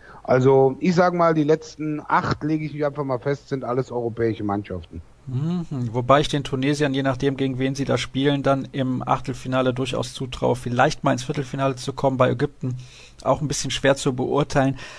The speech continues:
Speaker 2: Aber es leben relativ viele Nordafrikaner in Frankreich. Da könnte dann die Unterstützung in der Halle sehr, sehr gut sein. Das ist ein wichtiger Punkt bei solchen Mannschaften, weil die ja auch sehr über Emotionen kommen, da sie vielleicht auch nicht die sportliche Klasse haben wie dann der jeweilige Gegner.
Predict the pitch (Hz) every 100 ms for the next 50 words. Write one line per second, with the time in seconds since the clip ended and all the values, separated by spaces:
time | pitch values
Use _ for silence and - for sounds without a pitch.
0 | - - 143 143 131 139 165 156 147 156
1 | - 143 - 139 143 180 - 143 131 180
2 | 170 123 120 - 117 120 127 131 127 156
3 | 160 139 131 127 131 - 127 - 214 135
4 | 123 123 120 143 110 110 113 - 123 139
5 | 139 - - - 156 151 180 - 180 175
6 | 190 202 123 123 120 123 120 120 131 135
7 | 131 127 135 127 123 147 - 135 123 135
8 | 127 139 139 - 131 131 123 127 131 127
9 | 123 123 127 117 - 127 127 - - 123
10 | 123 110 113 113 117 110 110 110 113 110
11 | 107 113 101 110 101 107